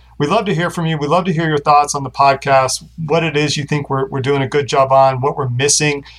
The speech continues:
and what other topics you think we should explore. Uh, the whole idea here is that we, we're having conversations about topics that you care about, uh, in, in ways that are interesting to you and trying to answer some, some tough questions. So, so check that out.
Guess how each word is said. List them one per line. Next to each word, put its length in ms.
and 100
what 140
other 260
topics 540
you 100
think 220
we 100
should 220
explore. 640
Uh, 160
the 80
whole 160
idea 340
here 260
is 120
that 120
we, 140
we're 180
having 240
conversations 680
about 200
topics 380
that 140
you 160
care 280
about, 400
uh, 420
in, 200
in 140
ways 240
that 100
are 100
interesting 500
to 140
you 240
and 100
trying 280
to 100
answer 320
some, 340
some 220
tough 260
questions. 640
So, 240
so 160
check 260
that 220
out. 220